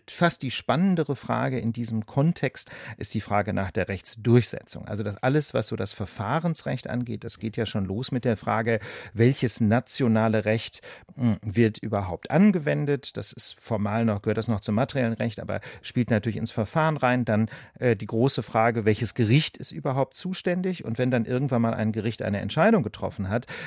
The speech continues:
dann muss diese Entscheidung ja auch durchgesetzt werden.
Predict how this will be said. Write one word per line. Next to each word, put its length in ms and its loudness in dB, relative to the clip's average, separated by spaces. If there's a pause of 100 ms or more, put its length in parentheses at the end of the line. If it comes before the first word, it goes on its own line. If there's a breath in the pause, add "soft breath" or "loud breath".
(120 loud breath)
dann 160 6
muss 160 4
diese 240 0
Entscheidung 420 2
ja 120 0
auch 100 -4
durchgesetzt 640 0
werden. 240 -14